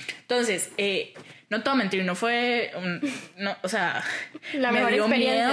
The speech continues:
Speaker 1: miedo,
Speaker 2: sí.
Speaker 1: sí, me dio miedo y yo dije, "No, espero que el próximo mes ya agarre más toque", porque sí me costó, eh, eh, definitivamente en la ducha no lo logré, tengo que estar sentada porque en la ducha no, no lo logré, pero Ashley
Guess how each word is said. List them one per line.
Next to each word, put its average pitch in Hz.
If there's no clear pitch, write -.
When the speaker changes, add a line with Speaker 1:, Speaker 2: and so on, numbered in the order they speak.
Speaker 1:
miedo, 240
Speaker 2:
sí. 233
Speaker 1:
sí, 208
me 202
dio 190
miedo 254
y 202
yo 190
dije, 214
"No, 185
espero 190
que -
el 226
próximo 247
mes 196
ya 214
agarre 214
más 220
toque", 233
porque 214
sí 196
me 214
costó, 220
eh, 185
eh, -
definitivamente 226
en 330
la 220
ducha 214
no 247
lo 254
logré, 196
tengo 233
que 277
estar 240
sentada 240
porque 233
en 170
la 170
ducha 196
no, 220
no 196
lo 214
logré, 202
pero 415
Ashley 330